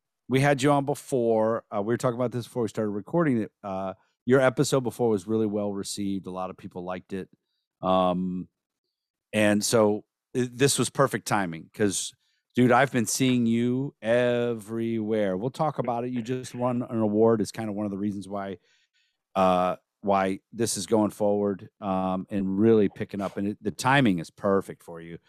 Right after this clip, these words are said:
with the reward and the, and the, uh, charity going on. And I see it all over social media. I see you doing a lot of news stuff, a lot of interviews, um, and, uh,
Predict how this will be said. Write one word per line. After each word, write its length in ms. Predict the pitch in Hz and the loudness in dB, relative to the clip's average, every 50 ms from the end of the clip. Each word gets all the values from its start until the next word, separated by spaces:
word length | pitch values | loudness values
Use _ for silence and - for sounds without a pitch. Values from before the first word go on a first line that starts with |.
| _ _ _ _ _ | _ _ _ _ _
with 100 | 104 95 | -4 0
the 100 | - 113 | 0 2
reward 640 | 95 101 98 92 95 101 101 101 101 101 98 95 - - _ | 2 2 2 2 2 2 2 4 4 4 4 2 -2 -10 _
and 260 | 104 104 110 107 101 98 | -2 0 0 2 2 0
the, 220 | 95 95 98 - - _ | 0 -2 -4 -6 -12 _
and 280 | 110 104 98 98 98 95 | -12 -8 -6 -4 -4 -2
the, 340 | 95 95 95 92 92 90 87 | -2 -2 -4 -4 -4 -6 -6
uh, 260 | 85 87 90 90 87 - - | -6 -6 -6 -6 -8 -10 -12
charity 340 | - - 117 107 104 101 98 | -8 -4 -2 0 0 0 -2
going 300 | 85 107 101 98 95 92 | -2 -2 -4 -4 -4 -4
on. 260 | 92 92 92 92 90 - _ _ _ _ _ _ _ _ _ _ - | -6 -6 -6 -6 -8 -10 _ _ _ _ _ _ _ _ _ _ 0
And 120 | 110 107 | 2 4
I 120 | 113 117 | 4 4
see 260 | 110 - - 120 113 107 | 2 2 2 4 4 4
it 80 | 104 | 2
all 260 | - - 120 127 135 | 2 2 2 4 4
over 140 | 131 123 117 | 4 2 2
social 380 | 113 - 131 117 104 - 113 104 | 0 0 0 0 0 -2 -4 -4
media. 480 | 104 104 104 104 104 104 101 98 92 - _ _ _ - | -2 -2 -2 -4 -4 -4 -4 -4 -6 -8 _ _ _ -16
I 20 | 98 | -12
see 160 | - - 113 | -8 -6 -6
you 40 | 107 | -4
doing 180 | 95 107 101 98 | -2 -2 -2 0
a 60 | 95 | -2
lot 420 | 92 95 98 101 107 107 107 98 | 0 0 2 2 2 2 2 0
of 60 | 101 | -2
news 340 | 101 101 101 104 104 101 - | -2 0 0 0 0 -2 -4
stuff, 400 | - - 101 98 95 92 92 - | -8 -10 -10 -8 -8 -8 -10 -8
a 40 | 95 | -6
lot 180 | 95 95 98 98 | -6 -4 -4 -4
of 80 | 101 101 | -6 -6
interviews, 720 | 98 98 90 85 95 101 98 98 98 95 90 - - _ _ _ _ _ _ _ _ _ _ - | -6 -6 -8 -6 -6 -4 -2 -2 -4 -4 -6 -10 -18 _ _ _ _ _ _ _ _ _ _ -2
um, 560 | 98 95 92 92 92 92 92 90 87 85 82 - _ _ _ _ _ _ _ _ _ _ _ _ _ - | 0 2 4 4 2 2 0 -2 -4 -6 -8 -12 _ _ _ _ _ _ _ _ _ _ _ _ _ -2
and, 380 | 107 104 104 104 98 95 87 | 0 2 2 2 2 0 0
uh, 400 | 95 92 92 90 90 90 87 87 | 0 -2 0 -2 -2 -2 -4 -4